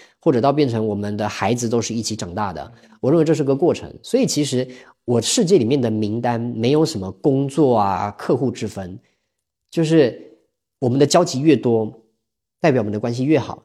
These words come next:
但是我其实看过有很多，很多人，他们可能会说，“哎呀，不行啊，这些都是我上班的朋友。”那我就在想，上班的朋友难道就不是朋友吗？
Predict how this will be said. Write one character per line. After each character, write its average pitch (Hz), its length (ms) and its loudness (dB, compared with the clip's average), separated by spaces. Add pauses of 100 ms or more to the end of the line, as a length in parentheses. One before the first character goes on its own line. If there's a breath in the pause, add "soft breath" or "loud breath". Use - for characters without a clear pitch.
但 269 140 0
是 302 80 2
我 165 80 4
其 - 80 -2
实 165 80 2
看 190 160 -2
过 185 80 4
有 160 100 6
很 104 220 -4
多， 123 540 -2
很 - 160 -14
多 127 120 -2
人， 117 140 0
他 127 80 -8
们 127 80 -4
可 110 80 -8
能 104 100 -8
会 113 80 -8
说 113 140 -8
，“哎 175 80 -4
呀， 170 100 0
不 143 140 -2
行 127 220 -4
啊， 123 40 -4
这 120 120 -4
些 151 100 0
都 156 80 -2
是 147 100 -6
我 120 80 -2
上 135 220 -8
班 123 100 -6
的 117 80 -6
朋 82 220 -16
友。” 87 180 -12 (520 soft breath)
那 262 80 2
我 214 40 4
就 196 80 0
在 294 120 2
想， 113 280 -2
上 285 240 -4
班 254 120 4
的 220 40 6
朋 165 140 2
友 180 100 6
难 123 160 0
道 175 120 0
就 180 120 0
不 131 160 -6
是 135 140 -4
朋 107 220 -8
友 104 120 -6
吗？ 65 220 -16